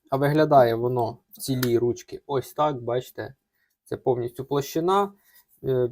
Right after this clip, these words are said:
під заглушкою тут гвинтик, який прикручується до дверей. І, відповідно, під цією заглушкою не завжди його можна побачити, і недосвідчені власники можуть спокійно це все відірвати. Проблема наскільки розповсюджена, що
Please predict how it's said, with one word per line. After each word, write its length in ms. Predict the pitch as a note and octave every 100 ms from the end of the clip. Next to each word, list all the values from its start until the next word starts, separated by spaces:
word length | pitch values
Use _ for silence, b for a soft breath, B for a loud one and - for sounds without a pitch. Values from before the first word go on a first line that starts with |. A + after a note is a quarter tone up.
| -
під 180 | D3 C3
заглушкою 720 | C3 C3+ E3 F3+ - C#3 C3
тут 240 | B2 C3+ A#2+
гвинтик, 640 | C3+ F#3+ G#3 G3+ G3 - _ _ _
який 220 | E3 B3
прикручується 680 | G3 C#3+ F3 F#3 - - G#2+
до 160 | A2+ D3+
дверей. 500 | B2+ C#3+ A#2 G2+ - _
І, 140 | - G3
відповідно, 560 | E3+ - D#3+ D#3+ D3
під 200 | C3+ C#3
цією 440 | - D3+ D3+ D3 C3+
заглушкою 580 | C3+ C#3 D3+ - C#3 B2+
не 120 | B2+
завжди 300 | C3+ C3+ C#3+
його 120 | C3+
можна 240 | C3 B2
побачити, 680 | B2 C3 E3 G#3 - G3 E3+
і 320 | C#3+ C3 C3
недосвідчені 760 | B2+ B2+ C3+ - C#3+ - C3+ C3
власники 640 | C3+ D#3+ E3 D#3+ - D3+ b b _
можуть 380 | C3+ D3+ C#3 C3
спокійно 560 | - - - D#3 D3+ A#2+
це 140 | C3+
все 200 | C3 C3
відірвати. 640 | C3 C3 C3 A#2 A2 -
Проблема 440 | - D3+ E3+ F#3+ F3
наскільки 440 | E3 - F3 F3
розповсюджена, 800 | D3 - C#3+ - G#3 G#3 F#3+ E3+
що 300 | - D3+ C#3